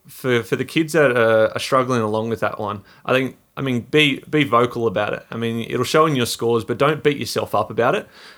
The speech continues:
Um, if it's not going well for you, then that's just proven to you that that's maybe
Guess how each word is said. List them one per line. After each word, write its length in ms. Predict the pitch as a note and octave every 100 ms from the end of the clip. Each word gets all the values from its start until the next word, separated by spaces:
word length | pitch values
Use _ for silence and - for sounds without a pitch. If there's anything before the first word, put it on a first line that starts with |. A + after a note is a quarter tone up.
| -
Um, 300 | A2+ A2 -
if 160 | D3+ C#3+
it's 260 | C#3 - E3+
not 140 | F3
going 280 | D3+ C#3 A2+
well 180 | A2+ A#2+
for 120 | D3+
you, 100 | F3+
then 200 | C3 B2
that's 200 | C3+ -
just 260 | E3 -
proven 300 | - A2+ A#2+
to 140 | A#2 B2+
you 60 | A#2+
that 200 | A2 -
that's 220 | A2+ -
maybe 420 | A#2+ A2+ A2+ G#2